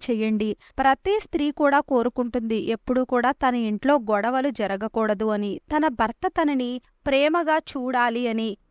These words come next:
తనకి, తన కుటుంబానికి గౌరవ మర్యాదలు లభించాలి అని, తన మాటను తన భర్త అర్థం చేసుకోవాలి అని, తను మాట్లాడే మాటలకు తన భర్త గౌరవాన్ని ఇవ్వాలి అని, తన కలలన్నింటినీ కూడా తన భర్త నిజం చెయ్యాలి అని.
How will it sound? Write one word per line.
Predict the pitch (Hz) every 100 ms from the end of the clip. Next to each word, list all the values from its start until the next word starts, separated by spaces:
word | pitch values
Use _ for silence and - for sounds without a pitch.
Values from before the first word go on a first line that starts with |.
| 311
తనకి, | 285 320 - 311 269
తన | 277 311 302
కుటుంబానికి | - 254 240 247 240 233 202 233 226 226 _ _ -
గౌరవ | 208 233 262 349 339
మర్యాదలు | 285 208 240 254 247 262
లభించాలి | 226 196 220 240 - 240 220 226
అని, | 220 220 349 - -
తన | 302 320
మాటను | 226 208 226 269 285
తన | - 247
భర్త | 220 196 208 -
అర్థం | - - 208 196 269 302 -
చేసుకోవాలి | 214 226 - 247 233 226 220 226
అని, | 214 220 220 - 302
తను | 302
మాట్లాడే | 285 220 214 - 302 302 302
మాటలకు | 247 220 247 247 - 226
తన | 214 294 302
భర్త | 214 202 - 277
గౌరవాన్ని | 220 208 233 254 247 254
ఇవ్వాలి | 254 208 185 185 214 220 226
అని, | 233 381 - _ 330
తన | 359
కలలన్నింటినీ | - 277 247 330 294 285 311 285 285 277
కూడా | 247 247 240 226
తన | 226 254
భర్త | 247 208 - 294
నిజం | 262 208 254 277
చెయ్యాలి | - 240 220 226 226 220 214
అని. | 202 208